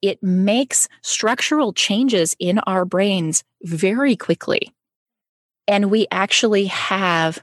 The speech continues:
more access to those neural pathways which support compassion, both for ourselves and other people. So the phrases that Sharon uses are the phrases that I often use. "May I be safe. May I be happy.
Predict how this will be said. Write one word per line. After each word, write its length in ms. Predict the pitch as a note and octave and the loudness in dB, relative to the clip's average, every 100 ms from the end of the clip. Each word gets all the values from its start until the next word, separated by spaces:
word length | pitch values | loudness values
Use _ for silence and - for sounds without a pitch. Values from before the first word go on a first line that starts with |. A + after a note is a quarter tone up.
| _ _ _ _ | _ _ _ _
more 480 | F3+ F3+ G3+ A3+ A#3 - | -2 0 2 2 0 -2
access 680 | F3 E3 - E3+ E3 E3 - - _ _ - | -4 -4 -2 0 0 0 -2 -6 _ _ -6
to 260 | - A#3+ A#3 | -2 0 2
those 240 | F#3+ F3 | 0 0
neural 220 | E3+ E3+ | 0 0
pathways 640 | - E3 D#3+ - E3 D#3+ - | 0 -4 -4 -2 -2 0 -2
which 160 | - | -2
support 600 | - - - F3+ E3+ - | -2 -4 -4 0 0 -2
compassion, 1040 | - D#3+ D#3 - E3 E3 - E3+ E3+ E3+ - | -6 -4 -4 -4 -4 0 0 0 0 -2 -2
both 200 | F3+ F3 | -2 0
for 180 | - E3+ | 0 0
ourselves 380 | D#3 - D#3 - | 2 2 0 0
and 80 | F#3+ | -2
other 160 | - | -2
people. 360 | - - - - | -2 -4 -2 -2
So 300 | - F#3 F#3 _ _ - | 2 2 0 _ _ -2
the 80 | A3+ | 0
phrases 720 | - D4+ F#4+ B3 F#3 F#3 - | -2 -2 0 0 0 0 -2
that 220 | E3+ - | -2 -2
Sharon 420 | - G3 G#3+ A#3+ | -2 0 0 0
uses 380 | E3 D#3+ F3 F#3+ | 0 0 0 0
are 100 | E3 | -2
the 80 | F3 | 0
phrases 300 | E3 E3 F3 | -2 0 -2
that 140 | E3 | 0
I 140 | E3+ | 0
often 300 | E3+ - E3 | 0 -2 -4
use. 340 | D3 D3+ F#3+ - _ _ _ _ _ _ - | -4 -2 -4 -4 _ _ _ _ _ _ -8
"May 200 | F#3 E3+ | -2 0
I 100 | D#3+ | 0
be 120 | D#3 | -2
safe. 800 | - - F#3 F3 F#3+ - - - - _ _ _ _ _ _ _ _ - | -2 0 0 0 -2 -8 -16 -20 -20 _ _ _ _ _ _ _ _ -4
May 220 | F3 E3 | 0 2
I 120 | F3+ | 2
be 160 | E3+ E3+ | 0 -2
happy. 640 | - D#3 D3 D#3 D3+ F3 | 0 -2 0 0 0 0